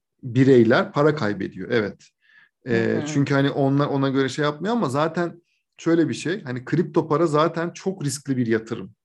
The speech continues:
Speaker 1: günün sonunda. Bu her zaman söylediğimiz, söylenen bir şey zaten. Dolayısıyla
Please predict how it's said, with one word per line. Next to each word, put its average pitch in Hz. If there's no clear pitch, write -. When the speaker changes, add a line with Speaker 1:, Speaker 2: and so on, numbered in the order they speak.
Speaker 1:
günün 117
sonunda. 98
Bu 113
her 131
zaman 123
söylediğimiz, 113
söylenen 123
bir 113
şey 110
zaten. -
Dolayısıyla 156